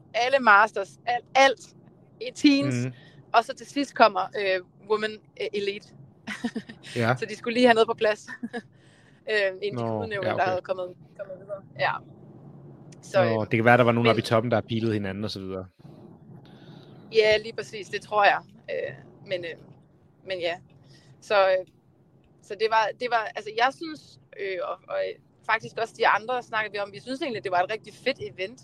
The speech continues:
Speaker 1: øh, til sidst. Altså en fed
Speaker 2: Mhm.
Speaker 1: finale. Og det var også sjovt, det her med, at man bare skal sådan, det var super CrossFit. Bare sådan et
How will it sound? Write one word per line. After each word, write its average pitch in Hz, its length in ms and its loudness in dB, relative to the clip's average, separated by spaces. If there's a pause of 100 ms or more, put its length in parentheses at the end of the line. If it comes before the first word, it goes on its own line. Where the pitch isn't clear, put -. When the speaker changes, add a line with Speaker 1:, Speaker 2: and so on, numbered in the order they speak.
(220)
Speaker 1:
øh, 185 240 -6
til - 120 -20
sidst. - 340 -16
Altså 190 160 -6
en 139 160 0
fed 233 80 4
Speaker 2:
Mhm. 156 80 -4
Speaker 1:
finale. 208 420 -2 (680)
Og 208 80 4
det 202 100 2
var 202 120 4
også 240 140 -2
sjovt, - 320 0
det 240 120 -4
her 214 80 -8
med, 208 180 -10 (100)
at 208 60 -6
man 170 120 -8
bare 190 220 2
skal 202 220 -8
sådan, 185 300 -4 (960)
det - 100 2
var 214 60 -2
super 233 320 0 (100)
CrossFit. 196 400 -6 (100)
Bare 220 120 4
sådan 226 140 -8
et 202 60 -8